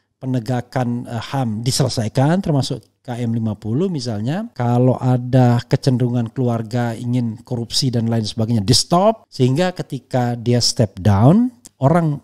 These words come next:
bisa dalam tanda kutip tidak mempermasalahkan lagi, bahkan mungkin memaafkan seandainya yang berkuasa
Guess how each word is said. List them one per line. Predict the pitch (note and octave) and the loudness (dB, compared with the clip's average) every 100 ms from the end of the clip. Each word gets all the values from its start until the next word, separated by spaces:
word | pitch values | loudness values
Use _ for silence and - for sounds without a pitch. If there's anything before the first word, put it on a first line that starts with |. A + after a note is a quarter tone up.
| A#2+ | -2
bisa | A#2+ E3 - - D#3 F#2 G2 - | 4 4 4 2 0 0 -12 -10
dalam | B2 B2+ B2+ | 0 2 2
tanda | A#2+ A2+ A2+ | 0 0 0
kutip | - - - E3+ _ | -4 -4 0 0 _
tidak | D3+ C#3 C3+ | 0 0 0
mempermasalahkan | B2+ A#2+ A#2+ A2 - A2+ G#2 A2+ G#2 | -2 -2 -4 -4 -4 -6 -4 -4 -2
lagi, | G2+ A#2+ | -4 -4
bahkan | A#2+ G#2+ - D#3+ | -4 -4 -2 -4
mungkin | C#3+ G#2+ D#3 C#3+ - _ _ _ | -4 -2 0 0 -6 _ _ _
memaafkan | B2+ B2+ B2 B2+ - C#3 | -2 0 0 -2 0 0
seandainya | F3 D3+ D3+ E3+ F3 C3+ | 0 0 2 2 0 -2
yang | A#2 C3 | -2 -2
berkuasa | B2 - A#2 - | -4 -4 -4 -4